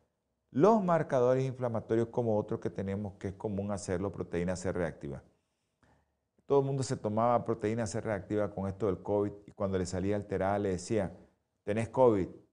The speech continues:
Hermano, lo tenés alterado desde hace tiempo porque estás con un problema crónico, ¿verdad? Y esta proteína C reactiva que en cantidades elevadas,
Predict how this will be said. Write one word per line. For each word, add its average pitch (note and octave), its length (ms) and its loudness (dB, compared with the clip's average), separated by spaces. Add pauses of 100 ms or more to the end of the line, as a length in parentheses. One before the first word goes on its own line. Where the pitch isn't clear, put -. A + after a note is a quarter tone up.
Hermano, A2+ 640 -2
lo A2 160 -2
tenés A2 280 -4
alterado C3 460 -2
desde A#2 180 0
hace A2+ 180 -4
tiempo G2 400 -8
porque G2 280 -6
estás E2 280 -10
con G2+ 180 -6
un F2+ 120 -6
problema F#2 540 -2 (520)
crónico, G2+ 680 -4 (960)
¿verdad? A2 320 2
Y A#2+ 140 6
esta E3 420 0 (380)
proteína A#2+ 460 2
C D3 140 -2
reactiva C#3+ 560 0
que - 80 -8
en G#2+ 120 -4
cantidades G#2 600 0
elevadas, A#2+ 440 2